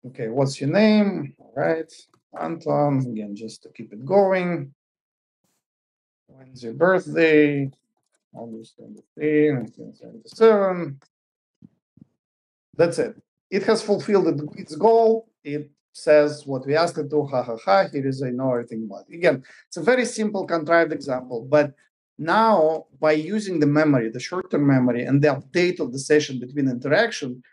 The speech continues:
we are able to fulfill much more complicated tasks. We're able to give the agents goals, and then,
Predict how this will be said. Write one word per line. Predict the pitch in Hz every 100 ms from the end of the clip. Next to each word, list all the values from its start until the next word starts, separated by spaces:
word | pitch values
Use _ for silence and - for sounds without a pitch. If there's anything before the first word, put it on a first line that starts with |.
| _ -
we | 143 170
are | 160 180
able | 190 170 147
to | 143
fulfill | 135 143 139 165 160
much | 143 143 139 139
more | 131
complicated | 131 131 123 123 - _ -
tasks. | 117 113 -
We're | 123 170
able | 170 185
to | 165
give | 143 170 165
the | 147
agents | 156 151 139 131
goals, | 135 143 147 196 269 269 - _ _ _ _ _ _ -
and | 143 135
then, | 233 208 156 160 -